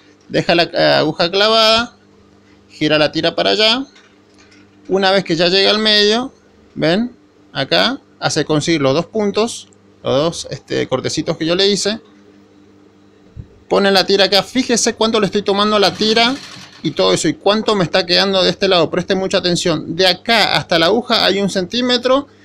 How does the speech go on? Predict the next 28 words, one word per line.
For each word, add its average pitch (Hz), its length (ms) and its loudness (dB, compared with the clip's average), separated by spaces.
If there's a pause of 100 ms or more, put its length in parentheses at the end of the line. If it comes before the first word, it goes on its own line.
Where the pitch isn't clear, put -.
(280)
y 170 140 0
de 165 100 2
la 165 80 4
aguja 196 380 2
hasta 151 180 0
la 143 180 0
punta 233 300 0
de 220 80 2
la 202 140 0
tira 190 240 0
que 151 80 0
está 202 160 -2
doblada 226 520 2
hay 180 220 2
uno 220 320 0
punto 214 300 0
uno, 135 400 2 (200)
¿eh? 165 300 0 (560)
Ténganlo 196 380 2
en 196 100 0
cuenta, 143 340 2
si 160 180 -2
no, 202 300 0 (100)
eh, 151 320 2
póngale 196 320 2
pausa 196 300 0
al 196 80 0
video 214 520 2